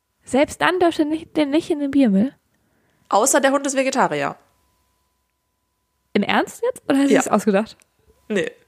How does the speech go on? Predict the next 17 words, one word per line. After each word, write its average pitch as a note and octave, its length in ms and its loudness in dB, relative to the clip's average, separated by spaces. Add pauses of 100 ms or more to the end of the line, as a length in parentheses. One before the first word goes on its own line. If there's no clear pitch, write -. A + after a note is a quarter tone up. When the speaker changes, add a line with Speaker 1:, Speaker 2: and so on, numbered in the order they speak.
(480)
Speaker 1:
Außer D4 240 2
der C#4 160 2
Hund D#4+ 180 -2
ist - 140 -6
Vegetarier? C#4 840 0 (380)
Speaker 2:
Ja. A#3 360 2 (1400)
Weil, A#3 340 2
wird, A3 260 -4
ähm, G#3+ 400 0
da, G#3+ 400 0
wenn A3 160 0
die A3+ 120 0
Fleisch B3 300 0
essen, C4+ 220 -2
dann A#3 140 0
entstehen A#3+ 400 -2
so G#3+ 180 0